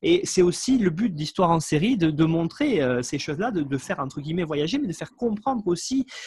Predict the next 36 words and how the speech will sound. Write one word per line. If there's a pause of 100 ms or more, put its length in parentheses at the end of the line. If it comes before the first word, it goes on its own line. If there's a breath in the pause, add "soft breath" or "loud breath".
(140)
euh,
ces
pays-là. (300 loud breath)
Et,
euh,
d'après, (200)
j'allais
dire
peut-être
pour
conclure,
euh,
Lucie,
d'après
ce
que
vous
avez
dit, (240 loud breath)
c'est
à
la
fois
une
série
historique
qui
permet
de
comprendre
ce
qu'était
l'Iran
avant
la
Révolution,